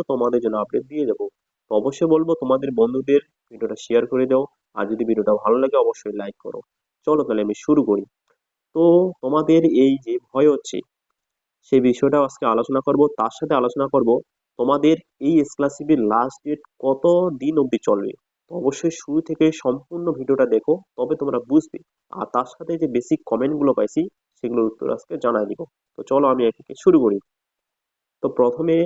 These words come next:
যে কমেন্ট করছে, "দাদা আমার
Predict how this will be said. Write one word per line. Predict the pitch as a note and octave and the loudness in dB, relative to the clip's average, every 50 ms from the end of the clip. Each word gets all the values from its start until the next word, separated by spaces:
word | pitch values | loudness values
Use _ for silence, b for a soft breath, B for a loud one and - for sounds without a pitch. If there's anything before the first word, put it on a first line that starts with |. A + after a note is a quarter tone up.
| - _ _ _ _ _ - | -2 _ _ _ _ _ -8
যে | B2+ B2+ | -6 -4
কমেন্ট | - A#2 A2+ B2 C#3 D3 | -2 -2 -2 -2 -2 -4
করছে, | D3 D3 C#3 - - G#2+ A2+ B2+ D#3+ _ _ _ _ _ _ _ _ _ _ _ _ _ _ _ _ _ _ _ _ _ _ _ _ _ _ _ _ _ _ _ _ _ _ _ _ _ _ _ - | -4 -4 -6 -2 0 0 0 0 -2 _ _ _ _ _ _ _ _ _ _ _ _ _ _ _ _ _ _ _ _ _ _ _ _ _ _ _ _ _ _ _ _ _ _ _ _ _ _ _ -12
"দাদা | A#2+ A2+ G#2+ G#2+ A#2 B2+ D3 D3 B2+ B2 B2+ | -4 -2 0 0 0 0 0 0 0 0 0
আমার | - - B2+ B2+ C3 B2 B2+ | 0 0 0 2 2 0 0